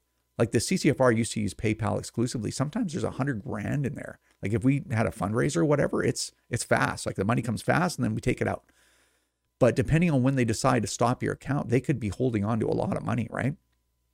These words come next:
And they kept the money. And they said, "Oh, too bad. You're so horrible. We won't do business with you, and we'll keep your money. You can come to the U S and sue us if you want.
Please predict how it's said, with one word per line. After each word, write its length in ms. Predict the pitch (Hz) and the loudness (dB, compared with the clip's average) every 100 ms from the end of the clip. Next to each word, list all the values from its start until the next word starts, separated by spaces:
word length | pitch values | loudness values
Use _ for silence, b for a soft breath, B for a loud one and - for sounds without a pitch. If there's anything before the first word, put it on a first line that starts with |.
| _ _ - | _ _ 2
And 300 | 127 123 110 b b b b b | 4 6 2 b b b b b
they 100 | 127 | 0
kept 360 | - - 185 - | 2 -2 -4 -4
the 60 | |
money. 340 | 95 90 - - - | -4 -4 -10 -10 0
And 100 | 147 | 0
they 60 | |
said, 200 | 160 160 | 2 2
"Oh, 220 | 147 123 - | 2 0 -2
too 140 | - | 0
bad. 320 | 147 147 139 - | 2 2 0 -2
You're 140 | 117 | -4
so 180 | - - | -2 -4
horrible. 540 | - 175 151 101 104 _ - | 0 2 2 0 -4 _ -4
We 140 | 131 | 0
won't 240 | 143 147 123 | 2 0 0
do 100 | 117 | 0
business 300 | 139 135 - | 0 -2 -6
with 120 | 104 | -4
you, 140 | 120 - | -4 0
and 240 | 127 147 | 0 2
we'll 80 | 113 | 0
keep 220 | - 120 | -2 -2
your 80 | 110 | 0
money. 180 | 113 120 | 0 0
You 80 | |
can 80 | 107 | -2
come 220 | 104 113 | -2 -2
to 60 | 110 | -2
the 100 | 101 | -2
U 180 | 104 104 | 0 0
S 200 | 101 - | 0 -4
and 100 | 101 | -8
sue 200 | - - | -4 -4
us 140 | - | -4
if 140 | 98 - | -8 -8
you 80 | 110 | -8
want. 220 | - | -8